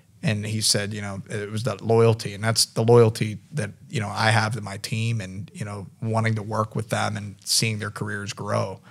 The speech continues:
Um, you know, i-, if, if I'm able to do something, I want others to be able to do it as well.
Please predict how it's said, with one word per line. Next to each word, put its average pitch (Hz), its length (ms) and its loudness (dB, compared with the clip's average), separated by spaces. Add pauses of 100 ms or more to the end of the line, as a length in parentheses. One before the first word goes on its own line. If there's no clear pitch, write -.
(400)
Um, 101 360 -6 (100)
you 107 100 -2
know, 101 240 -6 (300)
i-, - 180 -10
if, - 380 -6 (100)
if - 180 -6
I'm 123 200 6
able 120 180 6
to 117 80 0
do 113 160 2
something, 107 300 0
I 104 80 -4
want 104 120 -6
others 101 280 -8
to - 80 -10
be 104 140 -8
able 107 120 -14
to 104 80 -10
do 98 220 -12
it 101 40 -12
as 101 120 -14
well. 92 200 -8